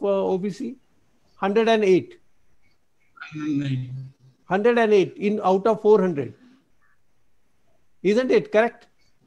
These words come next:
Speaker 1: Out of four hundred
Speaker 2: Yes, yes, yes, sir.
Speaker 1: vacancies, hundred and eight. But,
Speaker 2: Yes.
Speaker 1: but bank will not,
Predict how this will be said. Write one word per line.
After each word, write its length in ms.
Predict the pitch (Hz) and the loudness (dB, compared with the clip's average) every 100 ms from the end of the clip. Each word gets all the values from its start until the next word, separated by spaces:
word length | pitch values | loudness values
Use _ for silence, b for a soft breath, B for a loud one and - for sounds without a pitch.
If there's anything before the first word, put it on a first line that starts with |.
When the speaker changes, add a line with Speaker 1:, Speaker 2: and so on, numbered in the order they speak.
| _ _ _ _ _ _ | _ _ _ _ _ _
Speaker 1:
Out 240 | 143 175 202 | -4 -2 2
of 200 | 233 - | 0 2
four 200 | 214 233 | 4 4
hundred 300 | 226 220 226 | 4 4 4
Speaker 2:
Yes, 60 | |
yes, 20 | 208 | 4
yes, 80 | |
sir. 60 | 165 | 6
Speaker 1:
vacancies, 460 | 220 208 185 196 180 | 4 4 4 4 4
hundred 320 | 208 233 233 | 4 4 4
and 160 | 208 | 2
eight. 240 | 175 131 - _ _ _ _ - | 0 -4 -12 _ _ _ _ -4
But, 400 | 156 226 - - | 4 4 6 2
Speaker 2:
Yes. 260 | 127 127 - _ _ - | -2 -6 -10 _ _ -20
Speaker 1:
but 420 | 147 190 220 156 | -2 2 2 2
bank 340 | 180 220 254 233 | 4 4 4 0
will 220 | 233 220 | 0 2
not, 440 | 220 240 - - | 4 4 2 -16